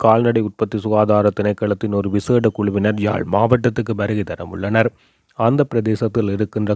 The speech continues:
கால்நடைகளின் குருதி மாதிரிகளை பெற்று கொழும்புக்கு கொண்டு சென்று ஆய்வு செய்து கால்நடைகளில் கிருமி தொற்று இருக்கின்றதா என்பதை உறுதிப்படுத்த இருக்கிறார்கள். தொன்னூற்று ஒன்பது நோயாளர்களில் இதுவரை பதினைந்து வயதுக்குட்பட்ட சிறுவர்கள் எவரும் இந்த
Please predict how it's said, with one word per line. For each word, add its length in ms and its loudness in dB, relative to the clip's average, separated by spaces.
கால்நடைகளின் 760 2
குருதி 340 2
மாதிரிகளை 560 -2
பெற்று 280 -6
கொழும்புக்கு 580 2
கொண்டு 260 -2
சென்று 280 0
ஆய்வு 320 4
செய்து 260 -2
கால்நடைகளில் 800 2
கிருமி 360 2
தொற்று 240 -4
இருக்கின்றதா 500 2
என்பதை 300 0
உறுதிப்படுத்த 560 0
இருக்கிறார்கள். 640 -2
தொன்னூற்று 380 0
ஒன்பது 280 0
நோயாளர்களில் 840 0
இதுவரை 340 2
பதினைந்து 460 4
வயதுக்குட்பட்ட 680 0
சிறுவர்கள் 520 -2
எவரும் 340 0
இந்த 120 0